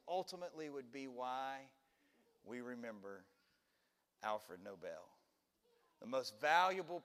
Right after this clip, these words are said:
prize given to those who had done the most for the cause of world peace is called the Nobel Peace Prize.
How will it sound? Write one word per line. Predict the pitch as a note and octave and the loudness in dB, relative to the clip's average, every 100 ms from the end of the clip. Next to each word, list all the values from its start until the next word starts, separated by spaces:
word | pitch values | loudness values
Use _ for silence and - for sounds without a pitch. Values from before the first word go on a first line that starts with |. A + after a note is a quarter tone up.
| - | 0
prize | D#3 C#3 C3 B2 A#2 A2 - - _ _ _ _ _ _ _ _ _ _ _ _ _ _ _ _ - | 4 6 6 4 0 -4 -12 -14 _ _ _ _ _ _ _ _ _ _ _ _ _ _ _ _ -2
given | C#3+ D#3 | 0 2
to | D#3 | 2
those | C#3 D3+ D3+ C3+ | 4 6 6 4
who | C3+ | -2
had | C3 | -2
done | C3 C3+ | -2 -2
the | B2+ | -2
most | A#2+ D3 D3+ D#3 - - - - | -2 0 0 -2 -10 -12 -16 -18
for | A2 | -16
the | |
cause | G#2+ - C#3+ C#3+ B2+ | -10 -2 0 0 -2
of | A2 | -2
world | C#3 C#3 C3 D3 | 2 2 0 -6
peace | B2+ A#2+ - - - - _ _ _ _ - | -6 -6 -6 -8 -10 -16 _ _ _ _ -20
is | - | -16
called | - C3 A#2+ | -10 -6 -6
the | G#2+ | -6
Nobel | A#2+ C3+ C3+ C3 A#2+ A2+ A2 - _ _ _ _ _ - | -6 -4 -2 -2 -4 -6 -12 -20 _ _ _ _ _ -18
Peace | - A#2+ - | -10 -8 -10
Prize. | - E2+ | -12 -12